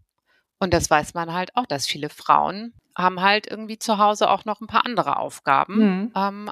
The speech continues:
Speaker 1: und ja, und deswegen, also ich glaub auch, dass das auch, auch ein Punkt insgesamt beim Sachbuch ist, dass, ähm,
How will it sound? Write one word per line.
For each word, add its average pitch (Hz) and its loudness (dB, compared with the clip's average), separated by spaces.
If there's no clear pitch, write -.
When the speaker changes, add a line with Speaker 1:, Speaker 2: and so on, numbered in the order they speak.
Speaker 1:
und 190 -8
ja, 151 2
und 160 -14
deswegen, 220 6
also 214 6
ich 208 -8
glaub 208 2
auch, 196 2
dass 196 -2
das 262 4
auch, - 0
auch 202 0
ein 196 -20
Punkt - -12
insgesamt 226 0
beim 233 0
Sachbuch 220 -6
ist, - -6
dass, - -8
ähm, 180 -10